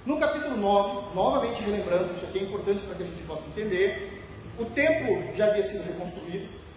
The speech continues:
as três caravanas já tinham retornado, Deus já era com o povo, tudo, tudo era para estar funcionando perfeitamente correto, de forma perfeitamente pura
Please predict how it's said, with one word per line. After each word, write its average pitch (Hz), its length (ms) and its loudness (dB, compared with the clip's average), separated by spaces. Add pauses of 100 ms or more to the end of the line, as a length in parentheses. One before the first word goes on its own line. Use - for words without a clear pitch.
(120)
as - 220 -2
três 285 240 -2
caravanas 220 720 2 (120)
já 185 140 -4
tinham 254 300 -2
retornado, 175 680 2 (380)
Deus 311 400 2 (220)
já 208 200 2
era 208 220 8
com 208 100 0
o 160 120 0
povo, 208 440 4 (800)
tudo, 392 600 4 (520)
tudo 349 260 4
era 247 140 2
para 233 140 -4
estar 233 160 -2
funcionando 220 600 -2 (600)
perfeitamente 269 800 -2
correto, 220 340 -4 (1120)
de 185 60 -12
forma 220 460 2
perfeitamente 262 580 -2
pura 254 400 0